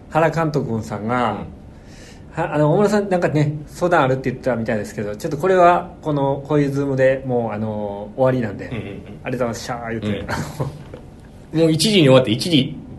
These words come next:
Speaker 2: 三十秒には終わってたの。
Speaker 1: そうや。
Speaker 2: 一時一分以内に終わってたの。
Speaker 1: もう、あの、そんな、
Speaker 2: うん。
Speaker 1: もうこれ以上入ってこんとってっていう。
Speaker 2: そうやな。
Speaker 1: <laughs> すごい線引いたよね。
Speaker 2: しっかり引かれた。
Speaker 1: <laughs>
Speaker 2: いや、けど別にちゃうねん。
Speaker 1: しゃ-、
Speaker 2: 喋りたいことがあってん。
Speaker 1: あ、
Speaker 2: ほんま。
Speaker 1: そう。何やったの？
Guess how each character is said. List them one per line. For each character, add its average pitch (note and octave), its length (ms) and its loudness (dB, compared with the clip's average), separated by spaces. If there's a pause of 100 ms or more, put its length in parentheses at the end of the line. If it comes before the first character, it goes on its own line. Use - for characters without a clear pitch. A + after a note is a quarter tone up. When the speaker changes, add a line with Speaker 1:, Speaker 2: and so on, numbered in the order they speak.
(160)
Speaker 2:
三 C#3 280 2
十 F#3+ 160 6
秒 G#2 260 4
に F2 100 -6
は E2+ 100 -4
終 F#2 80 0
わ F#2+ 80 2
っ - 20 -6
て F#2+ 80 -6
た - 60 -12
の。 - 100 -12
Speaker 1:
そ - 120 -4
う G#2+ 40 -2
や。 - 60 -10 (200)
Speaker 2:
一 D3+ 240 4
時 D#3 100 2
一 G3+ 160 2
分 A#2+ 320 2
以 G3 140 6
内 D3 160 8
に G#2 60 2
終 F#2+ 80 2
わ G2 80 4
っ - 20 -8
て - 80 -10
た E3 60 -6
の。 D#3+ 100 2
Speaker 1:
も D#3 200 4
う、 - 20 4
あ C3 80 2
の、 A2+ 340 0
そ C#3+ 160 -4
ん C3+ 140 -2
な、 B2+ 320 0 (100)
Speaker 2:
う G2+ 40 -4
ん。 F#2+ 80 -4
Speaker 1:
も B2+ 120 -4
う - 20 -4
こ - 80 -2
れ C#3+ 120 6
以 - 20 4
上 A#2 100 4
入 A2+ 140 -2
っ - 20 -8
て A2 120 -8
こ A#2 100 -4
ん A2 60 -4
と A2 80 -6
っ - 20 -6
て - 120 -6
っ - 20 0
て A2 160 -8
い - 20 -2
う。 - 60 -2
Speaker 2:
そ - 240 -4
う - 20 0
や - 80 -6
な。 - 140 -12 (100)
Speaker 1:
<laughs> - 140 -18
す - 120 -2
ご F3+ 140 10
い D#3 60 4
線 C#3+ 280 2
引 A#2+ 100 -4
い A2+ 40 -4
た - 80 -10
よ - 80 -12
ね。 - 140 -18
Speaker 2:
し - 140 -6
っ - 20 -12
か B2+ 100 4
り - 100 0
引 - 60 -12
か - 140 -2
れ - 80 -8
た。 - 100 -14
Speaker 1:
<laughs> - 560 -6
Speaker 2:
い A#2 60 -4
や、 - 80 -4
け - 100 2
ど G2+ 80 0
別 B2 240 -2
に E3+ 340 -2
ち - 100 -4
ゃ C#4+ 80 6
う - 20 4
ね D#3 100 2
ん。 - 60 -6
Speaker 1:
し - 180 0
ゃ-、 G#3 80 6
Speaker 2:
喋 A#3 60 8
り A3+ 100 8
た A3 100 6
い E3 60 6
こ - 100 6
と - 120 4
が F2+ 80 0
あ - 60 -4
っ - 40 -12
て A#2+ 140 2
ん。 - 160 -4
Speaker 1:
あ、 A#2+ 80 0
Speaker 2:
ほ - 20 2
ん A2 40 0
ま。 G#2 40 0
Speaker 1:
そ F#2+ 240 -2 (380)
う。 D#3 40 -2
何 D3+ 120 6
や D#3 80 6
っ - 20 0
た - 80 -4
の？ - 60 -10